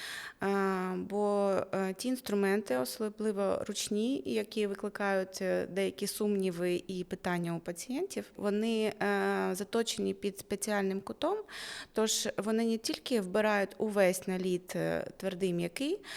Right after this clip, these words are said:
вони ще й заполіровують поверхню кореня зуба і поверхні, м, коронки зуба. А наступним етапом, коли йде поліровка зуба, то я,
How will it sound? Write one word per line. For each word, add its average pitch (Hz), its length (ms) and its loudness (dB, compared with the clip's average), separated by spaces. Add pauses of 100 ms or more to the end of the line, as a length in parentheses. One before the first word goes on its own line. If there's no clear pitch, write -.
(200)
вони 214 220 4
ще 226 160 2
й 208 60 4
заполіровують 220 680 2
поверхню 196 640 0
кореня 262 480 2
зуба 269 440 0 (440)
і 277 360 2
поверхні, 190 580 2 (260)
м, 190 200 2
коронки 165 460 2
зуба. 151 380 -4 (640)
А 190 440 2 (120)
наступним 208 540 2
етапом, 196 400 2
коли 190 260 0
йде 190 460 4
поліровка 240 560 6
зуба, 311 380 4 (240)
то 226 120 4
я, 226 320 6